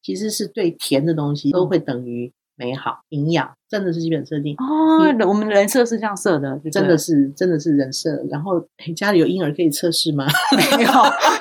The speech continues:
Speaker 2: 都已经大，还会吃辣。
Speaker 1: <laughs> 就小时候，如果你，他在很 baby 的那种状态，尤其是三个月以前的婴儿，你用那个指头尖弄一点点甜，一点点甜味，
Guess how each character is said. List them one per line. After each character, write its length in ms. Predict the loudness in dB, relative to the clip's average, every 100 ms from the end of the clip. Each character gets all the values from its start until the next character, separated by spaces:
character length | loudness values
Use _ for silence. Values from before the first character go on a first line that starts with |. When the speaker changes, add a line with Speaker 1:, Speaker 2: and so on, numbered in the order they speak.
| 0 -2 -2
Speaker 2:
都 160 | 0 2
已 180 | 2 2
经 200 | 2 2
大， 200 | 2 2
还 160 | 2 2
会 100 | 2
吃 220 | 2 2
辣。 280 | 4 4 4
Speaker 1:
<laughs> 1500 | 2 4 4 2 2 0 -2 _ 0 0 2 -2 -4 -4 -4
就 80 | 2
小 160 | 4 4
时 140 | 2
候， 120 | 2 2
如 140 | 0
果 120 | -2
你， 180 | 0 -2 -6 _
他 100 | -4
在 140 | 0 0
很 240 | 0 -2
baby 280 | -2 -2 0
的 100 | 2
那 100 | 0
种 100 | -2
状 240 | -2 -2
态， 100 | -2 -2
尤 100 | -2
其 140 | -4
是 260 | -4 -6 -8 _ _
三 160 | -6 -2
个 80 | 2
月 140 | 4
以 80 | 2
前 200 | 0 -10
的 180 | -10 -12 -8
婴 200 | -6 -6
儿， 240 | -6 -12 _
你 80 | -10
用 160 | -4 -2
那 120 | -2
个 220 | 0 0
指 220 | -2 -6 -4
头 200 | -2 0
尖 240 | 0 -2
弄 160 | -4 -6
一 80 | -4
点 160 | -4
点 140 | -4 -4
甜， 220 | -4 -6
一 60 | -8
点 180 | -8 -6
点 160 | -6
甜 240 | -4 -4 -4
味， 220 | -4 -6